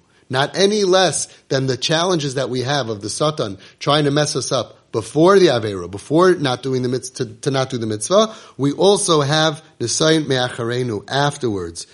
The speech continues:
He's always out to get us. That after we're Miskaber on the Yetzer Hara, the Yetzer Hara gives us another Nisayin. And what's the Nisayin? He gives us machshavas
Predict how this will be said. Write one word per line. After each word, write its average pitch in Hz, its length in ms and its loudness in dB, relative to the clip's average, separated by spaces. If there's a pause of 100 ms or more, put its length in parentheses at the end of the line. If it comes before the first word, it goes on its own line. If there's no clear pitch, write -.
(120)
He's 120 180 -8
always 160 340 4
out 143 240 -2
to 139 80 -4
get 117 180 -4
us. 90 200 -10
That 117 200 -8
after 208 380 0
we're 196 100 6
Miskaber 190 480 2
on 196 100 4
the 160 80 2
Yetzer 131 280 0
Hara, 92 260 -6 (360)
the 143 80 0
Yetzer 165 280 4
Hara 190 200 4
gives 170 280 2
us 175 480 2 (240)
another 143 460 2
Nisayin. 139 760 0 (460)
And 135 240 -2
what's 156 240 2
the 156 80 0
Nisayin? 143 680 0 (200)
He 139 100 -8
gives 143 240 -4
us 147 240 0
machshavas 143 840 -2